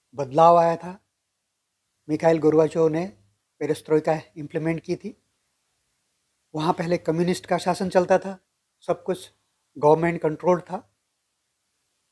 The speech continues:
उससे करप्शन बहुत ज़्यादा बढ़ गया था और देश उस ढंग से प्रोग्रेस नहीं कर रहा था जिस ढंग से वो लोग चाहते थे। लिहाजा उन्होंने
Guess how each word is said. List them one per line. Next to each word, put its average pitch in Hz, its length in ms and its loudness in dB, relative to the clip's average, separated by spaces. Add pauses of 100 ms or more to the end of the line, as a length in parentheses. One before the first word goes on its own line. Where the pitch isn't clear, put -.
(120)
उससे 190 260 -4
करप्शन 208 540 -2
बहुत 175 160 4
ज़्यादा 156 240 2
बढ़ 143 140 -4
गया 139 200 -6
था 147 200 -20 (1160)
और 151 220 0 (220)
देश 175 380 2 (120)
उस 175 160 -10
ढंग 160 140 -4
से 175 200 -6 (160)
प्रोग्रेस 156 400 -2
नहीं 170 180 0
कर 156 160 -6
रहा 139 160 -6
था 151 220 -16 (440)
जिस 165 180 -8
ढंग 139 140 -8
से 156 100 -4
वो 143 60 0
लोग 147 240 -6
चाहते 143 380 -6
थे। - 140 -20 (840)
लिहाजा 160 280 0
उन्होंने 165 300 0